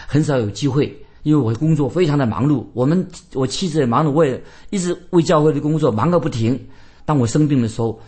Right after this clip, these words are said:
我们有一段啊时间啊，就是可以彼此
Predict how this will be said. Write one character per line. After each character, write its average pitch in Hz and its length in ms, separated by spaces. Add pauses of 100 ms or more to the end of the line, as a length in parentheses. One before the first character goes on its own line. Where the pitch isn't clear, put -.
(160)
我 120 80
们 143 140
有 110 140
一 - 20
段 117 260 (300)
啊 95 140
时 113 240
间 120 280 (140)
啊， 78 220
就 131 100
是 113 60
可 117 100
以 120 60
彼 123 240
此 98 340